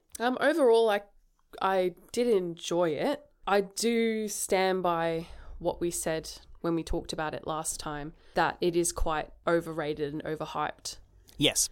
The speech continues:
Speaker 2: I do think that I can stick by everything that we said.
Speaker 1: Hundred percent.
Speaker 2: It, it didn't do poorly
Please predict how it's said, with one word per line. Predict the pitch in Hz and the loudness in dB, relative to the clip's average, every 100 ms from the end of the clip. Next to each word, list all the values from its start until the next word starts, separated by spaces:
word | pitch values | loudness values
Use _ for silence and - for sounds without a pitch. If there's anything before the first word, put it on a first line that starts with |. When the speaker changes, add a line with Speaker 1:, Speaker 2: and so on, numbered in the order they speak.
| - | 4
Speaker 2:
I | 156 | 6
do | 151 160 165 165 160 - - - | 6 6 8 8 4 -4 -20 -14
think | - - 143 127 | -6 0 2 2
that | - 131 - - - | 2 2 0 -12 -2
I | 135 | 0
can | 123 131 123 | 2 2 4
stick | - 135 - | 2 0 2
by | 135 131 | 4 6
everything | 127 123 113 120 | 6 2 -2 -2
that | 123 | -2
we | 117 | -2
said. | - 117 127 - - - | -2 -4 -8 -16 -12 -4
Speaker 1:
Hundred | 202 180 | -4 -2
percent. | - 156 - - - | -6 -8 -10 -12 2
Speaker 2:
It, | 156 170 - | 2 2 0
it | 185 135 | 0 4
didn't | 220 240 | 4 6
do | 202 202 | 6 4
poorly | - - 160 160 156 139 135 131 | 4 2 6 6 6 6 4 2